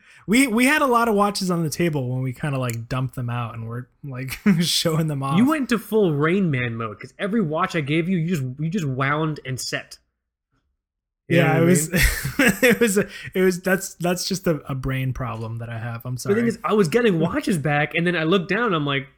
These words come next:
Speaker 2: "Who set all of my watches? This is so convenient."
Speaker 1: <laughs>
Speaker 2: I didn't set my fucking watches.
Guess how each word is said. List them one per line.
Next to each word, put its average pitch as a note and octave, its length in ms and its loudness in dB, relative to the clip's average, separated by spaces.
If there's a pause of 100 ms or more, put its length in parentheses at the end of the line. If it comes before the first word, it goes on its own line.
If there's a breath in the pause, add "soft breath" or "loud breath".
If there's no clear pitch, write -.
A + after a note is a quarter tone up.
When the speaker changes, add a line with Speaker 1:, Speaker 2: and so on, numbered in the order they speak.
(120)
Speaker 2:
"Who B3 200 4
set C#4 300 0
all G#3 220 -2
of E3+ 80 -2
my E3+ 140 0
watches? D#3 400 -4
This G#3+ 160 -6
is G#3 140 -4
so G#3 180 2
convenient." F3 560 2
Speaker 1:
<laughs> - 1500 -10
Speaker 2:
I G3 120 0
didn't G3 180 2
set C3+ 200 -4
my B2 120 -4
fucking A#2 320 -8
watches. A#2+ 480 -8